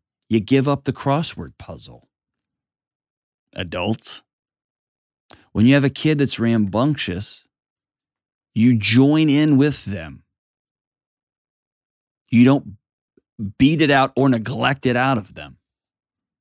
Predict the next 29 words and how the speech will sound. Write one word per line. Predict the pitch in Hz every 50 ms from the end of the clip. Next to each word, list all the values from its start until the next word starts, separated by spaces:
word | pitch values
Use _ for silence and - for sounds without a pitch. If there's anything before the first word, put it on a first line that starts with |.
| _ _ _ _ _ _ _ _ -
When | 113 113
you | 131 139
have | 143 135
a | 139
child | - - - - 123 139 143 139 127 117
who | 120 127
is | 107 -
quiet | - - - 107 147 143 143 139 127 104 98 -
and | - 107 104
reserved, | 104 104 104 101 110 131 135 135 120 104 95 85 - _ - _ _ _ _ _ _ _ _ _ _ _ _ _ _ _ _ _ _ _ _ _ _ _ _ _ _ -
you, | - 117 120 151 - 160 - _ _ _ -
dude, | - 240 285 277 -
I | - 170 226
listen | 233 226 220 247 262 - - 254 226
to | - 220
nineties | 190 185 190 185 202 220 220 208 196 175 -
country | - - - 196 208 226 214 - 160 135 131
on | 131 135 151
the | 160 147
way | 139 139 147 165
to | 151 139
work | 123 120 151 190 170 -
sometimes. | - - 120 113 110 101 - - 101 95 82 80 - - - - - _ _ _ _ _ _ _ _ -
Do | - -
you | - -
think | - - 110 110 123 117
I | 117 110
like | 117 127 160 175 -
it? | 208 190